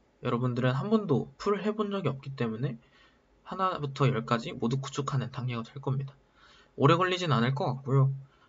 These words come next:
어, 제가 해봤을 때는 한 오 분 안쪽으로 다운이 되었던 것 같습니다. 이렇게 되면 환경 구축은 끝났고요. 제가 실험도 모두 마친 상태라서 아마 제가 현재 녹화를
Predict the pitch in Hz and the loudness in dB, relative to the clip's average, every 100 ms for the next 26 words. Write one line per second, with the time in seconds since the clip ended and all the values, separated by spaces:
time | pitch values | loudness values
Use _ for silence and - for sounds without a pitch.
0 | _ 131 127 127 - 135 147 226 240 - | _ -2 0 0 2 2 4 2 2 -2
1 | 208 - 175 214 214 226 226 _ 160 156 | -8 -8 -6 -4 -4 -6 -8 _ -4 -2
2 | 151 151 147 139 - 127 202 117 117 131 | -2 -4 -6 -4 2 2 2 0 2 4
3 | 127 113 127 302 - 131 139 135 - 113 | 4 4 0 -4 -2 2 6 6 6 -2
4 | 120 135 135 - - - _ _ _ - | 0 -2 -2 -6 -16 -20 _ _ _ -20
5 | - - 170 160 131 120 135 208 226 208 | -14 -6 0 2 2 2 2 6 6 6
6 | 143 - 117 117 180 185 - 143 139 139 | 2 -4 -2 -2 -2 -6 0 0 0 -6
7 | - - - _ - - 113 113 226 247 | -16 -20 -20 _ -20 -2 0 2 2 4
8 | 226 139 113 107 - 170 156 175 - 170 | 4 4 2 0 -2 -4 -4 -4 -2 0
9 | 117 139 135 135 135 120 123 123 135 - | 2 4 2 2 -2 0 0 0 -4 -12
10 | - _ - 117 113 175 190 180 135 113 | -20 _ 0 2 2 0 -2 -2 0 -2
11 | - 170 160 160 185 170 | -2 2 4 2 -2 -6